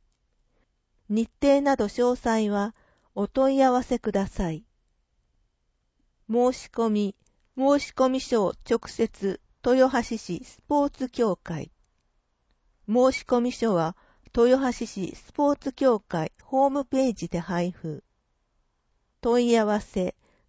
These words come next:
豊橋市スポーツ協会。電話、六三の三零三一。演劇、コンサー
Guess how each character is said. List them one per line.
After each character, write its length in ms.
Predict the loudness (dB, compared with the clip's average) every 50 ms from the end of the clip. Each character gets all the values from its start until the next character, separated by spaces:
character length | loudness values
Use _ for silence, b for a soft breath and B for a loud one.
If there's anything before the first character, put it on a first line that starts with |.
| _ -4 0
豊 220 | 2 2 2 2 0 -2
橋 180 | -4 -4 -6
市 360 | -8 -8 -8 -6 -6 -6 -6 -8
ス 180 | -14 -20 -20 -12
ポ 220 | -6 -2 0 0
ー 60 | 0
ツ 160 | -2 -4 -10 -8
協 260 | -4 -2 -2 -2 -2
会。 360 | -6 -8 -10 -8 -8 -10 -12 _ _ _ _ _ _ _ _ _ _ _ _ -2
電 280 | 0 2 2 2 2 2
話、 300 | 0 0 0 -2 -2 -6 _ _ _ _ -2
六 260 | -2 -2 -2 -4 -12
三 400 | -6 -2 0 0 2 2 0 -2
の 220 | -2 -2 -4 -6 -8 -14
三 420 | -14 -6 -2 -2 0 0 -2 0 2
零 220 | 4 4 4 2
三 460 | 0 -4 -4 -4 -2 -2 -2 -2 -4
一。 400 | -6 -8 _ -14 -14 -14 -14 -14 _ _ _ _ _ _ _ _ _ _ _ _ _ _ _ _ _ _ _ _ _ _ _ _ _ _ _ _ _ _ _ _ _ _ _ _ _ _ _ _ _ 4
演 300 | 4 6 6 4 4 2
劇、 480 | 2 2 2 0 -4 -4 -4 -4 -6 _ _ _ _
コ 220 | -2 2 2 2 2
ン 80 | 0
サ 280 | -2 -2 -2 0 0 0
ー 60 | -2